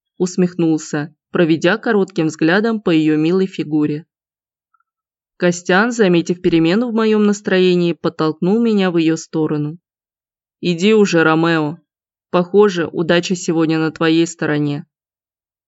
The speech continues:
И я решил воспользоваться советом друга и уже через минуту возник перед ней.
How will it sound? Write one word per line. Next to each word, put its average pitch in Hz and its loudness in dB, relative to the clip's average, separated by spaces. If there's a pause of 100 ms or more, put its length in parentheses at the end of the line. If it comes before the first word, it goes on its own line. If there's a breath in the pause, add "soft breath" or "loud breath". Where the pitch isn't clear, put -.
(280)
И 170 2
я 180 4
решил 233 0
воспользоваться 165 -2
советом 156 -2
друга 202 0
и - -4
уже 165 -2
через 160 -4
минуту 175 -2
возник 170 -2
перед 156 -2
ней. 147 -4